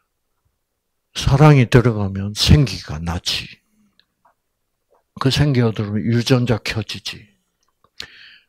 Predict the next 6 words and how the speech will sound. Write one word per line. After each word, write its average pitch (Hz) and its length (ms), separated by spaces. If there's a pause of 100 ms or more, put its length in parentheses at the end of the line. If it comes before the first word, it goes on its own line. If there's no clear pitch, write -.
(260)
무슨 135 420
유전자 123 480
켜졌냐? 101 720 (800)
엔도르핀 143 640
유전자 120 460
켜졌어. - 840